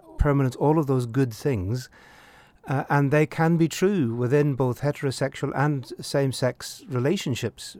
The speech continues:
between people. But that doesn't, in and of itself, those are not the only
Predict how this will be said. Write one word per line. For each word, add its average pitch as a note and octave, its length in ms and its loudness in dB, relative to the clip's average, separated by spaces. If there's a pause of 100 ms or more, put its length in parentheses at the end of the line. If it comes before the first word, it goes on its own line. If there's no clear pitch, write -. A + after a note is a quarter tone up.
between A2+ 320 -4
people. - 420 -8 (440)
But C#3+ 320 -2 (120)
that D3+ 320 -2
doesn't, F3+ 400 2 (680)
in D3 100 2
and C#3 140 2
of B2+ 100 0
itself, D3 420 2
those C#3+ 320 2
are D3 80 2
not C#3 220 0
the C3+ 140 -2
only C3 520 0